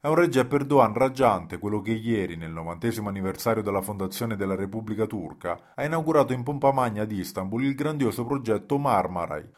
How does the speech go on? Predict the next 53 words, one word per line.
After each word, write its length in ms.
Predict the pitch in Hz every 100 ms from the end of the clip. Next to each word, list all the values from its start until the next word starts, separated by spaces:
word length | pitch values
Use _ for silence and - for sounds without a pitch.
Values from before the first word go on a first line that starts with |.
| _
tunnel 280 | 160 143 120
ferroviario 500 | 131 135 139 120 107
di 140 | 123
tredici 360 | 123 120 107 131
virgola 320 | 127 123 123
cinque 320 | 117 127 127
chilometri, 680 | 123 139 113 85 82 82 80
di 80 | 87
cui 220 | 95 113
uno 240 | 107 95
e 20 | 92
mezzo 300 | 98 104 95
sottomarini, 840 | 95 - 104 107 98 80 80 80 _
che 100 | -
dopo 220 | 139 165
aver 160 | 165 147
attraversato 500 | 143 143 135 127 139
il 100 | 139
Bosforo 500 | 123 92 87 - 104
da 100 | 123
ieri 260 | 139 135 120
connette 420 | 123 127 120 101
la 120 | 95
parte 260 | 117 117 117
europea 460 | 107 107 110 98
e 80 | 82
quella 220 | - 104
asiatica 460 | 104 110 82 87 101
della 220 | 117 143
principale 540 | 143 156 156 110 95
città 260 | 104 120 131
turca. 500 | 131 113 85 - 80 _ _ _
Il 220 | 151 147
tunnel, 460 | 160 139 104 87 78
opera 340 | - 117 117
da 140 | 101 104
quasi 260 | 113 113
tre 180 | 104 107
miliardi 460 | 107 107 104 104 95
di 140 | 101
dollari, 560 | 107 95 80 80 85 -
con 180 | - 143
i 40 |
suoi 220 | 147 175 143
sessantadue 560 | 135 147 139 143 147
metri 260 | 139 143 120
di 140 | 117
profondità 600 | 120 120 123 131 127 92 85
segna 240 | 120 139
un 80 | 147
nuovo 240 | 110 101
record 340 | 120 113 117 120
mondiale. 600 | 131 131 117 87 -